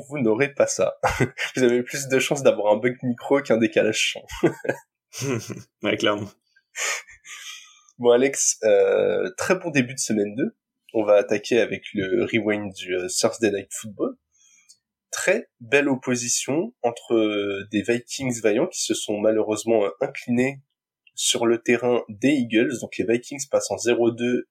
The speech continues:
Speaker 1: et les Eagles en deux zéro. Qu'as-tu pensé de ce match ?
Speaker 2: Euh, bah, j'ai pu regarder que un, un très rapide condensé, donc uniquement les, les highlights. Mais, euh, mais de ce que j'ai vu déjà, euh, la défense des Eagles, j'ai l'impression qu'elle rassure pas tant que ça.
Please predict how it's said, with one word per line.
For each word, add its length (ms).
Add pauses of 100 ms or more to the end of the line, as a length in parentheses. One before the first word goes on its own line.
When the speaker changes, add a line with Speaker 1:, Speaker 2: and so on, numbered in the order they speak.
Speaker 1:
et 140
les 140
Eagles 280 (300)
en 140
deux 280
zéro. 420 (540)
Qu'as-tu 320
pensé 300
de 40
ce 140
match ? 640 (920)
Speaker 2:
Euh, 220
bah, 120
j'ai 100
pu 80
regarder 400
que 140
un, 720
un 40
très 320
rapide 400
condensé, 640
donc 240
uniquement 380
les, 420 (380)
les 160
highlights. 640 (300)
Mais, 220
euh, 640 (180)
mais 180
de 100
ce 100
que 120
j'ai 140
vu 140
déjà, 440
euh, 180
la 140
défense 380
des 180
Eagles, 300
j'ai 100
l'impression 280
qu'elle 140
rassure 300
pas 120
tant 160
que 60
ça. 300